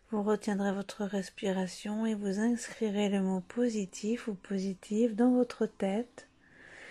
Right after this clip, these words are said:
Et puis vous soufflerez tout doucement pour diffuser cette attitude positive en vous. Allez-y, inspirez.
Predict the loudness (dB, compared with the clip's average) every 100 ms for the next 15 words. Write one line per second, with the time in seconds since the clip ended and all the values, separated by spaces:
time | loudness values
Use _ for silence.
0 | -20 -6 -4 -2 -2 -2 -6 -2 0 2
1 | 0 _ -4 0 -2 0 2 2 4 2
2 | 2 0 -2 -2 0 4 4 2 -10 -20
3 | -20 -20 -20 -20 -20 _ _ _ -20 -20
4 | -16 0 2 2 -10 -20 _ _ _ _
5 | _ _ -2 0 -2 -2 -4 -4 4 4
6 | 4 0 -4 -2 0 0 -4 -10 _ 0
7 | 2 2 0 -2 -4 -10 -20 -20 _ _
8 | _ _ _ _ _ _ 0 2 2 2
9 | 2 0 -2 -6 -2 0 2 2 2 0